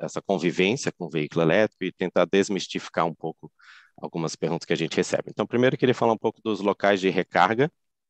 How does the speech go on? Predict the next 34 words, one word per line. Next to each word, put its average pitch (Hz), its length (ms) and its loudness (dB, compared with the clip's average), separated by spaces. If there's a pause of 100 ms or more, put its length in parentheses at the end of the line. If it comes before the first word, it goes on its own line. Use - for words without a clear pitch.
(500)
tá? 82 160 -2
Então, 82 200 -6
quando 92 160 -2
a 90 40 2
gente 90 160 -2
fala 85 140 2
de 80 100 -4
locais 82 300 2
de 78 80 -6
recarga, 95 480 2 (480)
é 85 140 2
uma 92 180 0
forma 95 380 2
de 85 240 -6
divisão 82 420 -4
que - 100 -6
eu 82 60 -2
gosto 80 220 0
bastante, 92 440 -2
essa 80 200 0
aqui 85 200 -2
da 76 200 2
Transport 78 580 -6
and, 76 360 -4 (140)
and 76 220 -6
Environment, 95 540 0 (500)
onde 95 160 -2
eles 95 160 4
separam 85 460 2
entre 76 260 -8
recargas 104 680 2
residenciais 87 960 0
ou 78 80 -4
trabalho, 73 600 -2